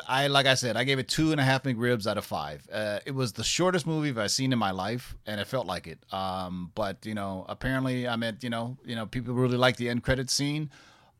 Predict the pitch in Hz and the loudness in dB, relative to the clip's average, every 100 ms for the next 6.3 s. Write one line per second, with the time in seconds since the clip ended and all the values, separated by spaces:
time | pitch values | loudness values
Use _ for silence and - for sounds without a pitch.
0 | 101 104 101 95 87 82 - 110 117 117 | -2 0 0 -4 -6 -10 -4 -2 -2 -2
1 | 110 - 131 147 131 120 135 151 156 139 | -4 -2 0 0 -2 -2 0 2 2 2
2 | 113 135 123 127 127 127 127 120 117 - | -2 -8 -4 0 2 2 0 -2 -4 -2
3 | 113 110 - 175 226 196 165 123 92 - | 0 0 4 6 6 6 2 0 -4 -8
4 | 76 78 85 139 180 180 180 170 131 131 | -12 -14 -4 2 4 6 8 8 8 4
5 | 135 135 120 113 123 117 - - 123 101 | 2 -2 -2 0 0 2 2 4 2 2
6 | 110 101 - | 0 -2 -4